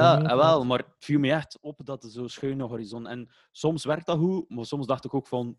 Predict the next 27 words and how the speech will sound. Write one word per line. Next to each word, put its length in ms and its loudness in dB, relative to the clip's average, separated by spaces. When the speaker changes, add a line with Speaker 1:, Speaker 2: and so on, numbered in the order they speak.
Speaker 2:
"Ja, 220 -6
ça 180 -14
va, 180 -6
matje, 480 -6
statiefke." 720 0
Speaker 1:
Ja, 300 0
ene 240 4
keer 120 2
dat 100 4
je 60 4
er 80 2
dan 180 4
bent 200 4
op 120 2
te 100 2
letten, 380 0
ja, 80 2
ja, 220 0
Speaker 2:
<laughs> 180 -6
Ja, 280 -6
Speaker 1:
ja. 0 -
Speaker 2:
ja, 180 -8
ja, 200 -10
het 160 -16
is 140 -16
dat. 220 -16
Je 60 -18